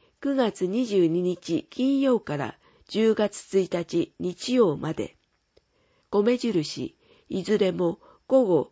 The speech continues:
六時三十分から八時三十分まで。ところ、阿蘇九十国立公園菊池渓谷内。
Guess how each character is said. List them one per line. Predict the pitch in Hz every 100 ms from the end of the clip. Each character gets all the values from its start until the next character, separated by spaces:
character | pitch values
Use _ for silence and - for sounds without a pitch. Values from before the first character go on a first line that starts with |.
| _
六 | - 185 247
時 | 254
三 | 240 233 220
十 | 196 202
分 | - 175 147
か | -
ら | 143 139 - _
八 | 190 - 226
時 | 180
三 | 151 196 196
十 | 202
分 | - - 160 135
ま | 151
で。 | 143 - _ _ _ _ _ _ _ _ _ _
と | 185 180
こ | 190
ろ、 | 165 135 - _ _ _ -
阿 | 254
蘇 | 233 170 - -
九 | 214
十 | 190 190 175
国 | - 196 247 262
立 | - -
公 | 226 196
園 | 143 131 - _
菊 | - - 240
池 | -
渓 | - 240 233
谷 | 214 202 165
内。 | 147 143 -